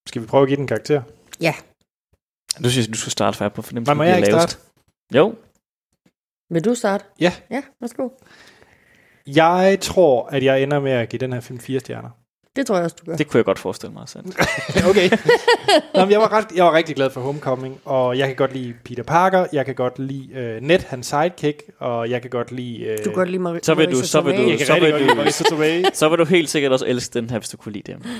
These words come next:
Speaker 1: Ja, og jeg har det sådan lidt,
Speaker 2: Du kan
Speaker 1: jeg
Speaker 2: godt lide Happy.
Speaker 1: Jeg kan godt lide Happy.
Speaker 3: Så vil du også elske den
Speaker 1: Han
Speaker 3: her.
Speaker 1: er lige kommet med hans, øh, kokkeprogram på Netflix.
Speaker 2: Ja, det er mega fedt.
Speaker 1: <laughs> Det er mega
Speaker 2: Ja.
Speaker 1: godt. Jeg elsker
Speaker 2: The
Speaker 1: Happy.
Speaker 2: Chef Show.
Speaker 1: Mm. Øh, og jeg har det sådan lidt, det at de,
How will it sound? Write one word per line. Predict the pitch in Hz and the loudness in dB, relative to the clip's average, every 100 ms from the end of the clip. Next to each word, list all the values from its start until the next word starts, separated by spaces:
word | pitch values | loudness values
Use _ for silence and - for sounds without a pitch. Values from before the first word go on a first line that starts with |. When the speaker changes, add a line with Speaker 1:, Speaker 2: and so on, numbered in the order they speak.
| 196 160 | -14 -6
Speaker 1:
Ja, | 180 214 | -4 -2
og | 165 | 0
jeg | 175 | 0
har | |
det | 190 | 0
sådan | 180 185 | -2 0
lidt, | 190 - - - _ - | -2 -4 -20 -20 _ -4
Speaker 2:
Du | |
kan | 202 | 0
Speaker 1:
jeg | |
Speaker 2:
godt | 180 | 2
lide | 180 170 | 2 0
Happy. | 180 220 220 - _ _ | 0 -2 -4 -10 _ _
Speaker 1:
Jeg | 156 147 | -2 -2
kan | 127 | -2
godt | 123 | -6
lide | 123 | -6
Happy. | 117 196 127 | 0 0 2
Speaker 3:
Så | |
vil | 143 | 4
du | 143 | 4
også | 139 | 2
elske | 117 - | -2 -6
den | 101 | -4
Speaker 1:
Han | 170 180 | -2 0
Speaker 3:
her. | |
Speaker 1:
er | 160 | 0
lige | 175 | -2
kommet | 151 160 | 0 -2
med | 160 | -2
hans, | 117 120 117 | -6 -10 -10
øh, | 123 110 110 110 | -8 -6 -6 -8
kokkeprogram | - 175 165 127 123 123 | -6 -6 -6 -8 -8 -8
på | |
Netflix. | 123 151 151 143 - | -12 -12 -12 -12 -4
Speaker 2:
Ja, | 240 254 | 0 0
det | |
er | 262 | 2
mega | 214 - | 2 2
fedt. | 226 233 | 0 2
Speaker 1:
<laughs> | 190 | 4
Det | 190 | 4
er | |
mega | 180 185 | 2 0
Speaker 2:
Ja. | 220 | 2
Speaker 1:
godt. | 151 160 - - | 2 0 -8 -6
Jeg | 123 | -6
elsker | 117 - | -4 -6
Speaker 2:
The | 202 | -2
Speaker 1:
Happy. | 262 | -2
Speaker 2:
Chef | 269 | -2
Show. | 226 208 214 _ | -2 -2 -4 _
Speaker 1:
Mm. | 139 202 269 - - - - | -8 -6 -8 -12 -20 -20 0
Øh, | 165 165 165 165 165 | 2 4 4 0 0
og | 170 | 0
jeg | 170 | 2
har | |
det | 170 | 0
sådan | 175 170 | 0 -2
lidt, | 180 - - 190 | -2 -4 -14 -2
det | 196 | 2
at | 185 180 | 2 0
de, | 151 | -8